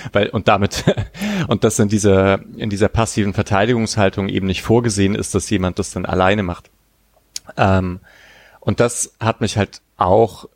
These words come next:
schon ein bisschen geärgert, weil ich würd sagen, also natürlich muss man's nicht machen wie Nico Schlotterbeck, immer sofort in den Zweikampf gehen, auch wenn man, ja, weil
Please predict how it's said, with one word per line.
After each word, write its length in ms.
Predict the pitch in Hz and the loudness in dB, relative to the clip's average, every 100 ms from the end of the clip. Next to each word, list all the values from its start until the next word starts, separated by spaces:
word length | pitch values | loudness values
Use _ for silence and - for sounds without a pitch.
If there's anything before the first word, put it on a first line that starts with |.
| _ | _
schon 260 | - 107 107 | -4 -2 0
ein 80 | |
bisschen 260 | 104 - 101 | -2 -4 -2
geärgert, 480 | 98 - 95 98 98 | -2 0 2 2 0
weil 120 | 101 101 | 0 -2
ich 140 | - | -4
würd 100 | - - - | -8 -10 -10
sagen, 400 | - 101 107 113 - - - - - | 0 0 0 -4 -14 -20 -20 -10 -2
also 120 | 107 | 0
natürlich 300 | - 139 131 | 2 2 2
muss 160 | 127 | 0
man's 180 | 123 - | 0 -2
nicht 80 | 107 | 0
machen 260 | 117 110 98 | -2 0 -2
wie 60 | |
Nico 240 | 101 - 92 | -2 -2 -2
Schlotterbeck, 720 | 117 139 151 127 135 - - | 0 2 2 2 0 -4 -8
immer 240 | 139 127 101 | 0 2 4
sofort 400 | 113 127 123 120 | 2 2 0 2
in 40 | |
den 100 | 107 | -2
Zweikampf 500 | - 117 107 110 - | 0 -2 0 -2 -2
gehen, 220 | 117 104 110 | 0 2 0
auch 140 | 95 | 0
wenn 120 | 98 | 0
man, 400 | 95 98 - - - | 0 -2 -6 -14 -6
ja, 260 | 104 92 92 | 0 2 2
weil 220 | 92 | 0